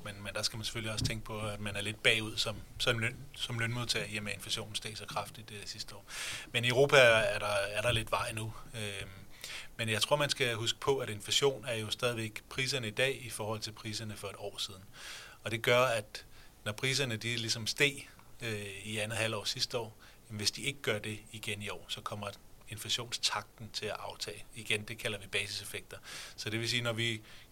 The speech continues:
kigger ind mod slutningen af i år, og specielt slutningen af, af næste år, jamen, så er inflationen markant lavere, når vi kigger på, på tallene.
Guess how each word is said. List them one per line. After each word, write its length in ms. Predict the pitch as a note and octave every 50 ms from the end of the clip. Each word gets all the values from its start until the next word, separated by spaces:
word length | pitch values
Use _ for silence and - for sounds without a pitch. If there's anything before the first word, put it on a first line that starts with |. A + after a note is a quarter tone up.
| -
kigger 280 | - - C#3+ C3+ D3+ C#3
ind 160 | C3 C3 C3
mod 120 | C3 B2+
slutningen 460 | - - - C#3 C3+ - C#3 B2 A2+ G#2+
af 240 | G#2 G2+ G2 G2 G2
i 40 | G2+
år, 300 | A2+ B2+ B2+ - A#2+ G#2
og 120 | F#2+ -
specielt 500 | - - - - - - C3 - - -
slutningen 520 | - - - A#2 A2+ A2 A2 A2 G#2 G2+ G2
af, 160 | G2 F#2+ F#2 - - - - - - -
af 100 | - G#2+
næste 280 | A2+ C3 C3 - -
år, 120 | C3 A2+ G2+
jamen, 180 | G2 G#2 G#2+
så 180 | G2+ - D3 C3
er 200 | - A#2+ B2+ C#3+
inflationen 640 | D3+ C3 A2 G#2+ A2 - - B2 A#2+ A#2+ A#2+ A2+ A2 - - - - - -
markant 460 | G#2+ G2 - - B2 B2+ B2+ B2+ -
lavere, 400 | G#2+ G#2 G2+ G#2 A2+ A#2 A#2 G#2+ - -
når 100 | - A2
vi 80 | G2+ G#2
kigger 320 | - - - A2 G#2+ A2+
på, 220 | A2 - - A2 F#2+ - - - - - - - - -
på 100 | - -
tallene. 400 | - - - G#2+ F#2+ G#2+ A2 G#2